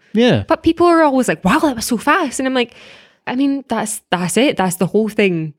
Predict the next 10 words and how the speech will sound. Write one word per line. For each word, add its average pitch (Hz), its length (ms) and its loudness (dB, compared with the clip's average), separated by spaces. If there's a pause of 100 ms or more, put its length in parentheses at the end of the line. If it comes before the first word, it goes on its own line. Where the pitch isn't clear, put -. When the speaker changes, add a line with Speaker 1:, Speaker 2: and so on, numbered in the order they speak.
(120)
Speaker 1:
That's 160 160 -4
all 175 180 2
you 220 140 6
need 180 140 4
to 139 80 2
do. 120 440 2 (300)
Speaker 2:
Yeah, 277 320 0
I 226 60 2
mean, 214 280 2
guys, 180 420 0